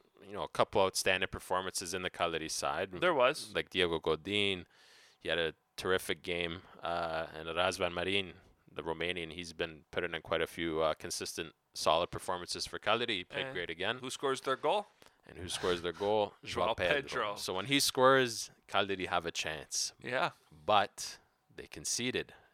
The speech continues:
Speaker 1: in the last minutes of the game,
Speaker 2: Yeah,
Speaker 1: the
Speaker 2: so
Speaker 1: ninety-fourth minute.
Speaker 2: Awesome goal by Boga.
Speaker 1: Boga. Um, but what, yeah, Sassuolo, what's going on with this team?
Speaker 2: I don't know. I don't know. I think, uh,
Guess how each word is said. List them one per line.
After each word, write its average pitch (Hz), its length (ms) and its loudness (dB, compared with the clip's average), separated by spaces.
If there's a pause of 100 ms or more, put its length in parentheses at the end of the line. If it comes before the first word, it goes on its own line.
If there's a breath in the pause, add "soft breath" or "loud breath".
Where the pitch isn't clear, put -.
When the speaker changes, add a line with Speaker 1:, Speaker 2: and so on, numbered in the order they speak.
(100)
Speaker 1:
in 80 140 -10
the 85 720 -4
last 82 600 -2
minutes 90 320 -6
of 95 80 -4
the 87 60 -8
game, 90 320 -2
Speaker 2:
Yeah, 113 220 -2
Speaker 1:
the 90 40 -4
Speaker 2:
so 98 100 6
Speaker 1:
ninety-fourth 104 640 0
minute. 92 300 -4
Speaker 2:
Awesome 123 360 0
goal 113 160 -2
by 104 120 -4
Boga. 101 440 -4
Speaker 1:
Boga. 85 400 2 (640 loud breath)
Um, 76 420 -4 (760)
but 95 80 0
what, 120 240 4
yeah, 120 180 0
Sassuolo, 92 640 0
what's 101 240 0
going 104 260 4
on 98 200 2
with 80 120 -4
this - 160 -4
team? 78 240 -8 (180)
Speaker 2:
I 127 160 -4
don't 110 140 -6
know. 107 200 -12 (180)
I 123 120 4
don't 117 140 0
know. 113 120 -4
I 117 120 2
think, 120 460 -2
uh, 117 500 2